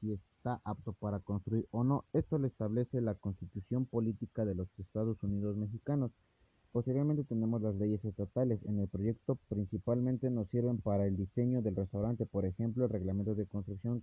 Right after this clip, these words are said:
que nos, nos dice que hay que dejar treinta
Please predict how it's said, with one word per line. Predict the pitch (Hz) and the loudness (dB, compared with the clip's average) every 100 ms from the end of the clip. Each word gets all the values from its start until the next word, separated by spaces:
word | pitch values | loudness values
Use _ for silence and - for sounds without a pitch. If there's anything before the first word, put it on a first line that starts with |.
| - | -2
que | 104 | 0
nos, | 101 104 107 _ _ _ _ _ _ _ _ _ _ _ | 0 0 -4 _ _ _ _ _ _ _ _ _ _ _
nos | 123 113 104 | 0 0 4
dice | 139 139 143 | 2 4 0
que | 120 - - _ | -2 -4 -10 _
hay | - | -2
que | - 147 | 2 2
dejar | 127 139 123 - | 2 0 -2 -4
treinta | - 127 135 - | -4 0 -2 -2